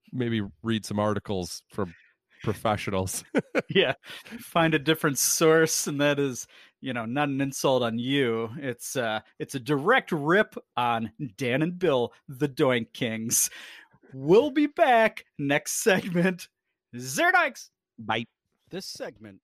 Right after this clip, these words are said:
Speaker 2: of Zero Doinks is brought to you by Stitcher Premier. Listen to some of your favorite shows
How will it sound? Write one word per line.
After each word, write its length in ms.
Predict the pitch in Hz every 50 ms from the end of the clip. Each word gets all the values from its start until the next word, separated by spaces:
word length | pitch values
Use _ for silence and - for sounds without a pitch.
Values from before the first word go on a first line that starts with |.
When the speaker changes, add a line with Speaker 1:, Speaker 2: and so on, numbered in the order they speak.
| _ -
Speaker 2:
of 140 | 131 113 104
Zero 320 | - - 131 131 139 147 139
Doinks 420 | 123 127 117 104 101 98 - -
is 100 | 120 104
brought 340 | - _ - 180 202 208 -
to 120 | - - 135
you 80 | 123 107
by 380 | 95 127 123 123 123 120 120 113
Stitcher 960 | - - - - - - - - _ _ - 294 - - - - 277 262 254 240 -
Premier. 760 | - - 262 226 208 185 202 196 170 135 117 104 98 90 90 - _ _ _ _ _ _ _ _ _ _ _ _ _
Listen 380 | - 202 269 - - 247 156 123
to 120 | - - 110
some 180 | - 160 139
of 60 | 131 127
your 120 | 123 123
favorite 500 | - - - - 190 202 196 190 190 -
shows 340 | - - 226 202 165 143